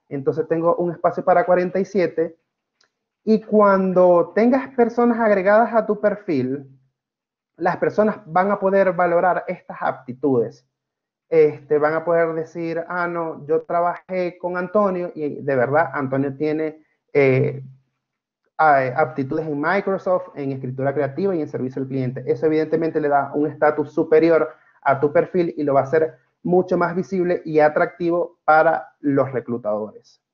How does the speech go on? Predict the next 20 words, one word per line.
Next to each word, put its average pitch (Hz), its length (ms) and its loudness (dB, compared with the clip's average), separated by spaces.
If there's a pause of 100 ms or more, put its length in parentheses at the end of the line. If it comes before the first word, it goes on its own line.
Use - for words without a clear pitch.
¿ok? 120 200 -4 (1900)
Igual 165 460 4
acá 180 260 0
en 190 180 0
logros, 170 600 2 (300)
eh, 131 600 0 (420)
puedes 147 320 -2
colocar 143 460 -2
tus 131 100 -14
publicaciones, 147 880 -4
tus 131 140 -18
patentes, 147 580 -8
tus - 240 -20
cursos, 160 380 -4
tus 131 120 -16
proyectos, 131 640 -10
tus 131 140 -10
reconocimientos, 123 880 -8 (360)
etcétera, 131 680 0
etcétera. - 640 -10